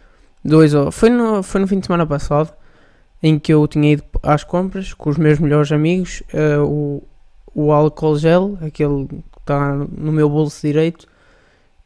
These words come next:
e, e a máscara, que anda agora são os meus best friends, não sei se já vos contei, mas, e estava eu com eles, então, eh, até que de repente eu fui buscar uma Coca-Cola, porque eu estava bué da seco,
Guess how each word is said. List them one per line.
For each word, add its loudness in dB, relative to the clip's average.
e, 2
e -2
a 0
máscara, -4
que -10
anda -4
agora -2
são -4
os -4
meus -4
best -6
friends, -6
não -8
sei -4
se -12
já 0
vos -8
contei, -4
mas, -14
e -12
estava 2
eu 4
com -2
eles, 0
então, -4
eh, 2
até -2
que -6
de -16
repente 2
eu 0
fui -2
buscar 0
uma 0
Coca-Cola, -4
porque -8
eu -4
estava -2
bué -2
da -2
seco, -6